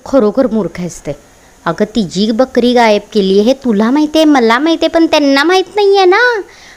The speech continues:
अगं, आत्ता पारू, आदित्य आणि प्रीतम हे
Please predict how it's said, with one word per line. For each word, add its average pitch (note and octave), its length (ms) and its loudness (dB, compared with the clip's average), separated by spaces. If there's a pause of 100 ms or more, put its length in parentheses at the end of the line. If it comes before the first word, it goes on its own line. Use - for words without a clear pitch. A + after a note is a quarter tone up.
(120)
अगं, E3+ 240 -4
आत्ता A3 720 -2 (1300)
पारू, E3+ 460 -6
आदित्य F#3+ 600 -2
आणि G#3+ 180 2
प्रीतम A3 640 -2 (340)
हे G3+ 80 0